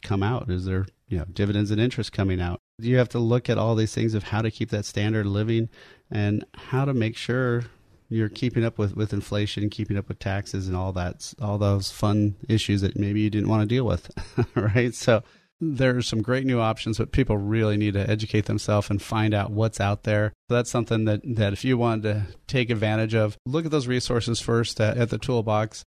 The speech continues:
You know, check those out. If you want to set up a time after that, we can definitely talk and help you. But, uh, yeah, this is probably one of the most critical times, the biggest shifts we've had in the economy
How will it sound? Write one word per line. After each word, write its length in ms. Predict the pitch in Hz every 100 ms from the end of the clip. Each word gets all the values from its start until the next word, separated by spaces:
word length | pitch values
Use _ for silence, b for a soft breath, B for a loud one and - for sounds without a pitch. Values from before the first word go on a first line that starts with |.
| -
You 100 | 123
know, 80 | 101
check 240 | - 135
those 220 | 143 123
out. 200 | 110 110
If 100 | 110
you 80 | 113
want 100 | 113
to 40 |
set 140 | 110 113
up 60 | 107
a 40 |
time 280 | - 117 110
after 240 | 107 117
that, 180 | 113 107
we 100 | 110
can 140 | 101
definitely 360 | 101 107 - 110
talk 320 | - 104 107
and 80 | -
help 260 | 98 107 -
you. 140 | 107
But, 280 | 98 101 -
uh, 200 | 104 101
yeah, 220 | 104 104 98
this 220 | 123 -
is 140 | 117
probably 440 | - - 147 170 147
one 120 | 127
of 40 |
the 60 | 117
most 220 | 110 107
critical 340 | - 113 107 104
times, 480 | 107 104 104 101
the 80 | 107
biggest 420 | - - 113 110
shifts 300 | - 117 -
we've 140 | - 98
had 180 | 104 104
in 80 |
the 80 | 101
economy 580 | 98 - 113 113 104